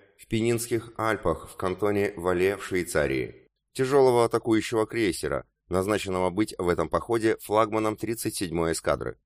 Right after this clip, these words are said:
Сама эскадра собралась сейчас на орбите Каприза, карликовой периферийной планеты внешнего круга Полариса. Все корабли находились в готовности третьего уровня,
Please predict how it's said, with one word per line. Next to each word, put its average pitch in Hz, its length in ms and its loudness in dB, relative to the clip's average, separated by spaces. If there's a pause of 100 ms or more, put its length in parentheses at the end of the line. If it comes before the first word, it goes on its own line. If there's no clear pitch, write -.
(560)
Сама 139 320 2
эскадра 127 520 2
собралась 104 500 0
сейчас 110 400 -4
на 98 180 0
орбите 95 460 -2
Каприза, 90 680 -4 (260)
карликовой 127 540 2
периферийной 107 600 0
планеты 101 540 0
внешнего 92 540 -2
круга 82 280 -2
Полариса. 73 580 -2 (560)
Все 120 180 2
корабли 110 520 4
находились 95 520 0
в 85 60 -10
готовности 104 560 0
третьего 98 460 -2
уровня, 69 520 -2